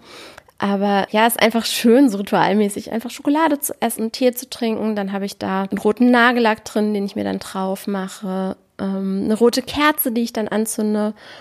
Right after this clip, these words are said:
Und dann schreibe ich mir eben auch immer einen kleinen Liebesbrief. Also ich setze mich dann hin, nehme mir eben ein paar Stunden Zeit, nur für mich, mache mir schöne Musik an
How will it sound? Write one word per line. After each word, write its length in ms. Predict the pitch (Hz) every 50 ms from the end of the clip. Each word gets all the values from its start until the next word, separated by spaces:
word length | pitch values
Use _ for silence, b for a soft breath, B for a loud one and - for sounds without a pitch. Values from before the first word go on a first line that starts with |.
| B B B B B B _
Und 580 | - - 208 202 202 202 202 202 - - - _ _ - _ _ _ _ _ _ _ _ _ _ _ _ _ - - -
dann 160 | 202 202 196
schreibe 260 | - - 202 202 220
ich 100 | 214 -
mir 260 | 226 214 208 202 -
eben 240 | - 208 214 220 214
auch 360 | - - 190 202 - - - - _ _ _ _ _ _
immer 180 | - 208 208 202
einen 240 | 202 202 196 196
kleinen 300 | - - 208 196 190 190
Liebesbrief. 640 | 185 190 220 262 302 - - - - 302 320 359 -
Also 180 | - 226 208 214
ich 80 | 202
setze 220 | - 226 208 - -
mich 100 | 214 -
dann 160 | - 190 190
hin, 380 | 175 190 240 262 285 320 339 339 B B B B B B B B
nehme 240 | 214 208 202 202
mir 60 | 202 196
eben 300 | 202 196 196 190 190 196
ein 40 | 196
paar 200 | - 202 202 202
Stunden 280 | - - 202 196 -
Zeit, 320 | - - - 269 294 302 -
nur 80 | 226
für 140 | 214 - 220
mich, 340 | 220 240 269 294 294 - -
mache 160 | 233 214 208
mir 80 | 214 208
schöne 240 | - - 214 214 208
Musik 440 | 208 214 214 247 262 254 254 - -
an 340 | - 226 226 220 226 233